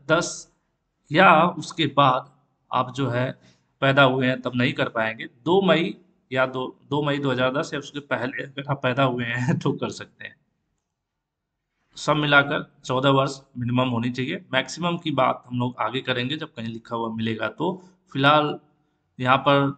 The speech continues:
training की बात किया जाए तो अगर आप पहले से ही apprentice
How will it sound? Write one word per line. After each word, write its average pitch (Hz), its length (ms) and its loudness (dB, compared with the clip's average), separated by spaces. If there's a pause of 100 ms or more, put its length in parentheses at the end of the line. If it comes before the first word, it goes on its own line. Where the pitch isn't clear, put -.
training 143 300 -2
की 151 100 -2
बात 143 320 2
किया 139 140 2
जाए 160 160 0
तो 185 140 -2
अगर 156 160 2
आप 170 200 4
पहले 151 320 -2
से 180 160 -8
ही 190 120 0
apprentice 139 540 0